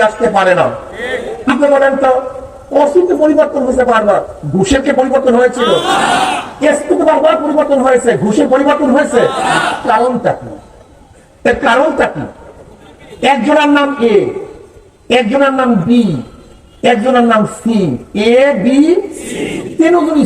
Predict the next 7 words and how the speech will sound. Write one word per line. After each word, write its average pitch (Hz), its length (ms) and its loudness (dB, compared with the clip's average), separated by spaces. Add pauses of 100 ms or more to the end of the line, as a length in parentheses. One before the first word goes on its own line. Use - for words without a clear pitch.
চোর। 180 200 0 (1700)
যার 349 300 2 (120)
ক্ষমতায় 311 440 0
আছে 285 140 -2 (140)
এ, - 20 4 (140)
সে 254 120 0
কি 269 120 0